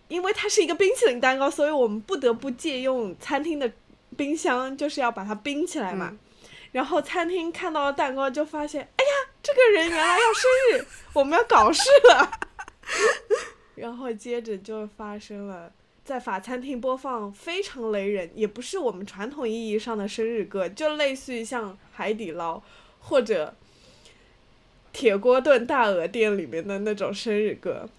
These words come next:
Speaker 1: 就非常山寨的生日歌曲。而且它播放的，
Speaker 2: 这是个
Speaker 1: 嗯，
Speaker 2: 正经的法餐厅吗？
Speaker 1: 比，还蛮正经的法餐厅，就不是说完完全全的给你一个大盘子，上面放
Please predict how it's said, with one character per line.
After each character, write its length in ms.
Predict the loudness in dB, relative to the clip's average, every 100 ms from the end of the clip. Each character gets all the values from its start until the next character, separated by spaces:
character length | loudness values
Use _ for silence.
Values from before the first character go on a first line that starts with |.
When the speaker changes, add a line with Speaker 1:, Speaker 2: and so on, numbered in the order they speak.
| -6
Speaker 1:
就 120 | -4
非 220 | 0 0
常 360 | 0 -6 -10 -10
山 400 | -4 -2 -2 -2
寨 240 | 0 0
的 140 | 0 -4
生 180 | -4
日 340 | -6 -6 -10 -12 -18 -12
歌 180 | -6 -6
曲。 300 | -8 -16 -18 -20 -8
而 140 | -4
且 320 | -4 -4 -6 -6
它 160 | -10 -12
播 300 | -2 -2 -2
放 260 | -4 -8
的， 160 | -8 -10
Speaker 2:
这 100 | -4
是 160 | -2 0
个 200 | 0 0
Speaker 1:
嗯， 60 | -4 _ _ -4
Speaker 2:
正 200 | 0 2
经 160 | 0
的 80 | 0
法 220 | 0 -2
餐 180 | -2 -10
厅 180 | -10 -12
吗？ 160 | -14 -18 -8
Speaker 1:
比， 220 | -8 -8 _ -10
还 240 | -2 0
蛮 340 | 0 -2 -2 -6 -14 -10
正 220 | -4 -4
经 140 | -4 -6
的 100 | -8
法 140 | -12
餐 160 | -14 -14
厅， 180 | -12 -6
就 160 | -6
不 240 | -6 -4 -4
是 220 | -2 -4
说 400 | 0 2 2 -2 -10 -20 -12
完 220 | -2 0 2
完 220 | 0 -2
全 240 | -4 -6
全 220 | -6 -6
的 280 | -4 -4 -4 -8 -20 -20 -20 -20 _ 0
给 120 | 0
你 160 | 0 -2
一 40 |
个 120 | 0
大 180 | 0 0
盘 220 | -2 -6
子， 120 | -4
上 200 | -6 -4
面 160 | -4 -4
放 220 | -4 -8